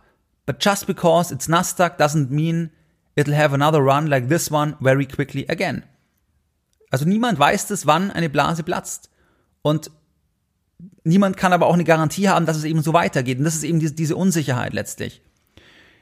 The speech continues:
Dann kommt ein weiterer Parameter. Wenn, ähm, eine Firma neu ist in einer neuen Branche, dann ist es besonders schwierig, den Wert abzuschätzen. Zum Beispiel Virgin Galactic hatten wir schon als Beispiel.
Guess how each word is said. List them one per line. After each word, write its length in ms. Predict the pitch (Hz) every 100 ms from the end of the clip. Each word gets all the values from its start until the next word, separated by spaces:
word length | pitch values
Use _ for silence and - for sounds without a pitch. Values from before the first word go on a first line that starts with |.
| _
Dann 120 | 160
kommt 160 | - 156
ein 60 |
weiterer 300 | 160 - 190
Parameter. 760 | 160 175 175 180 - 180 170 - _ _ _ _ _ _ _ _
Wenn, 280 | 127 156 160
ähm, 340 | 156 160 160
eine 200 | - 160
Firma 380 | - 202 196 180
neu 260 | 151 165 214
ist 280 | 170 196 175
in 100 | 160
einer 140 | 156
neuen 320 | 156 170 160
Branche, 500 | 135 160 185 196 180 - _ -
dann 160 | 165
ist 80 | 170
es 100 | 156
besonders 380 | 156 175 190 175
schwierig, 380 | 147 170 151 143
den 160 | 139
Wert 240 | 143 143 110
abzuschätzen. 720 | - - 131 135 127 135 -
Zum 100 | 143
Beispiel 440 | 139 143 151 139 - _ _ -
Virgin 500 | 147 151 156 143 127 - _ _ -
Galactic 460 | 139 170 - 151
hatten 180 | 185 175
wir 80 | 160
schon 120 | 160
als 240 | - 135 -
Beispiel. 560 | 135 - - 156 147